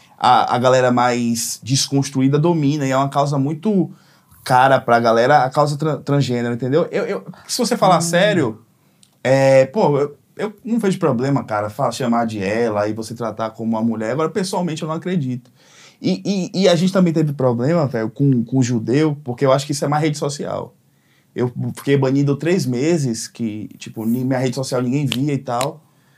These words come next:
Speaker 1: porque teve um, um Miss, que, um Miss na, nos Estados Unidos aí, quem ganhou foi uma trans gorda e era feia, assim, sabe?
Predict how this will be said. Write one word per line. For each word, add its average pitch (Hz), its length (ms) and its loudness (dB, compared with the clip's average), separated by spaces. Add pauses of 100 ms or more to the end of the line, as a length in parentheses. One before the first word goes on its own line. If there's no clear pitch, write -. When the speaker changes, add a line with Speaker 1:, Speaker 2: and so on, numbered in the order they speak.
(200)
Speaker 1:
porque 147 640 0 (600)
teve 147 220 0
um, 175 300 0
um 156 60 -2
Miss, 151 680 -2
que, 123 300 -4
um 120 80 -2
Miss 123 220 -2
na, 123 120 -4
nos 113 120 -2
Estados 117 260 -4
Unidos 117 260 -2
aí, 123 120 -2
quem 143 180 -4
ganhou 139 260 0
foi 147 140 -4
uma 151 180 0
trans 143 380 -4
gorda 160 560 -2 (240)
e 131 160 -2
era 185 160 2
feia, 156 300 0
assim, 131 240 -6
sabe? 135 340 -8